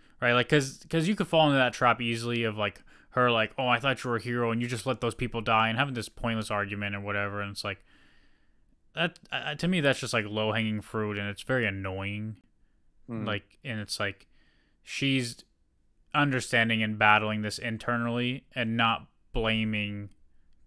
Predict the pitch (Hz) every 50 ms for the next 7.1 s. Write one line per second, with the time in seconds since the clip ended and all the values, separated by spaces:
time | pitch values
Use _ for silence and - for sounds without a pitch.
0 | _ - - - 117 104 - - 127 127 117 104 95 92 92 92 - - - 98
1 | 95 92 92 90 - - - 107 107 - - 104 107 - - 95 87 85 - 67
2 | - - _ - - _ _ - - _ - - _ _ - - 120 117 104 98
3 | 98 95 - 120 - - 113 107 104 107 - _ _ _ _ _ _ _ _ _
4 | - 135 123 117 110 107 - - - - 104 101 101 98 95 95 95 95 107 -
5 | _ - - 113 107 104 101 95 131 123 123 123 117 120 123 127 131 131 123 120
6 | 117 120 123 123 113 110 123 123 - 139 135 120 123 123 117 117 113 117 117 113
7 | 110 98